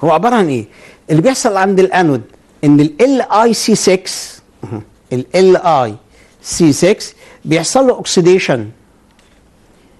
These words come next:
ويفقد الكترون، يبقى ال اي بوزيتيف والكترون، وتبقى ال سي سكس. طيب نيجي نشوف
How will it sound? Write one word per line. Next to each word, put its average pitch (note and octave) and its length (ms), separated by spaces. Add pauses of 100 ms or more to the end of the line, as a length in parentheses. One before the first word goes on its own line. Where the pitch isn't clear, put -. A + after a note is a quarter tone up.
(280)
ويفقد A3+ 520
الكترون، G3+ 480
يبقى D3+ 280
ال F#3 140
اي F#3+ 300 (100)
بوزيتيف G3 500 (560)
والكترون، G3 600 (340)
وتبقى D#3 460
ال D#3 60
سي - 200
سكس. - 460 (4000)
طيب B2+ 200 (460)
نيجي A#3+ 220
نشوف A3+ 400